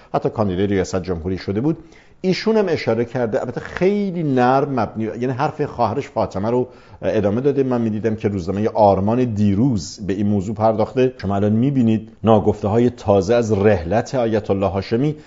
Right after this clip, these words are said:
تنها نکته که محسن هاشمی در این مطلب اشاره کرده بود، گفته بود که اطلاعاتی‌ها گفتن موضوع رادیواکتیو بیخود و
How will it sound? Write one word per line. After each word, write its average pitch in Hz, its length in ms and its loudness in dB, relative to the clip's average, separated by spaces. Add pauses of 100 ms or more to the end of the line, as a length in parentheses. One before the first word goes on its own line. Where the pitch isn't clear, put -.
(140)
تنها 185 400 -4
نکته 180 460 0
که 196 120 -2
محسن 127 360 -2
هاشمی 110 420 -2
در 113 100 2
این 101 100 -2
مطلب 98 380 -2 (320)
اشاره 95 360 0
کرده 95 280 -2
بود، 127 200 -4
گفته 123 260 -2
بود 120 180 -4
که - 160 -2 (100)
اطلاعاتی‌ها 110 1000 0
گفتن 110 640 2 (320)
موضوع 113 600 4
رادیواکتیو 117 1080 2
بیخود 117 640 0
و 113 180 6